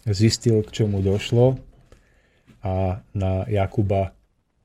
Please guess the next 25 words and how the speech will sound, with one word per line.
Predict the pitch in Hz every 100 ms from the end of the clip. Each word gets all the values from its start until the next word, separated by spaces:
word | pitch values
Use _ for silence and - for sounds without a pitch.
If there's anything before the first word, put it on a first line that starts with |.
| _ _ _ 104
zanevrel | 92 101 101 95 85 82 - _
a | 110
chcel | - 113 98
ho | 104
zabiť. | 95 90 85 - - _
A | 101
Jakub | 107 127 123
vtedy | - 127 120 117
utiekol | 123 120 123 120 113
do | 110 110
vyhnanstva. | 110 101 90 85 - 85 - _ _ _ _ _ _ _ _ - -
A | 98
to | 95 127
je | 131 123
ten | 120
Jakub, | 104 95 107 131 120
ktorý | - 117 110
neskôr | 104 110 - 113 107
sa | 117
stal | - 104 104
Izraelom, | 120 104 107 107 95 95 110 127 127 - _ _ _ _
ktorý | - - 98 107
mal | 107 104 104 -
dvanásť | 110 101 110 110 101 95
detí, | 98 - 110 113